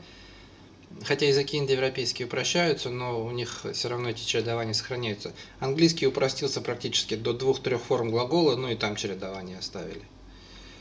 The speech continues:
Это устойчивая, видимо, черта. Вот в этом языке он тоже есть, несмотря на то, что язык, э, упрощенный и в какой-то степени, э, смешанный уже с Дарьей идет. Ну, тоже считается флективно-аналитический язык с элементами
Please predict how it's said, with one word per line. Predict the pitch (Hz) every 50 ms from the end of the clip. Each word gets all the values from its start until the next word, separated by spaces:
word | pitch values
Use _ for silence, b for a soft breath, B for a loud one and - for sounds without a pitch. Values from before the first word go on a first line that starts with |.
| B B B B B B B - -
Это | - - - - 104
устойчивая, | 101 - - - 101 101 - - 98 92
видимо, | 90 90 98 98 98
черта. | 92 - 110 110 - - 156 151
Вот | 123 123 110 -
в | 110 110
этом | 110 110 104 101 92
языке | 104 107 110 104 - 120 107
он | 101 98
тоже | - 107 98 101
есть, | 101 110 117 110 -
несмотря | 107 - - 104 95 - - 101
на | 95
то, | 95 95
что | - - 107
язык, | 98 95 104 104 - -
э, | 82 73 73 - -
упрощенный | 110 113 - 98 95 92 - - 147 156 147 139 120 110 104 98
и | 85 98 98 98 101 101 B B B B
в |
какой-то | - 101 98 - 104 101 - -
степени, | - - 101 92 - 85 90 90 90 92
э, | 92 - 85 82 - - - - - - B B B B B B B B B B B B B B B
смешанный | - - 107 101 98 - - 95 87 90 90 - - - - - -
уже | 92 90 92 90
с | 85 - - - - - - - -
Дарьей | 98 92 92 85 78 87
идет. | 85 85 87 - - - - - - - - - - - - B B B B B B B B B B B B B B B
Ну, | 220 247 226
тоже | 185 - 233 196 175 160
считается | - 170 160 175 165 147 139 - 147 139
флективно-аналитический | - 156 151 - - 180 165 151 151 147 139 131 - - 135 131 135 135 131 135 - 151 127 - - 117 - - 123 123
язык | 117 131 135 131 151 180 175 180 -
с | - - 135
элементами | 131 123 131 131 139 143 135 127 - 131 123 123 120 120